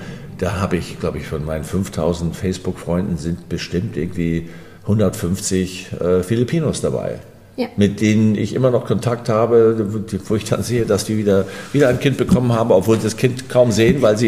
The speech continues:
Speaker 1: irgendwie neun Monate auf dem Schiff sind. Und das ist schon enorm. Also Hut ab, was die leisten, die teilweise wirklich von sechs bis neun Monate nicht zu Hause sind, die Großeltern dann die,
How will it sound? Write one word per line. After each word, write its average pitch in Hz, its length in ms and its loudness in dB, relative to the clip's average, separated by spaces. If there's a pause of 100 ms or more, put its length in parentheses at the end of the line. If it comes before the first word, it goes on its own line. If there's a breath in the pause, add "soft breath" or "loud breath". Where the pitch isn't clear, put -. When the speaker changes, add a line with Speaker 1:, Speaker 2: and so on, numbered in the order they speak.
Speaker 1:
irgendwie 107 220 0
neun 117 240 4
Monate 107 280 2
auf 104 100 -2
dem 101 100 -2
Schiff 139 200 0
sind. 135 320 2
Und 110 280 0
das 101 160 -2
ist - 100 -4
schon 110 260 0 (840 loud breath)
enorm. 107 580 2
Also 90 300 -2
Hut 139 120 -2
ab, - 200 -2
was - 160 -4
die 117 100 -4
leisten, 85 460 -2
die 82 100 -6
teilweise 95 500 -2
wirklich 87 200 -8
von 82 160 -6
sechs 104 320 -4
bis - 180 -6
neun 98 200 2
Monate 85 340 2
nicht 107 280 0
zu 104 140 -2
Hause 101 300 -2
sind, 104 320 -2 (280 loud breath)
die 92 80 -4
Großeltern 98 680 0
dann 90 180 -2
die, 85 240 -4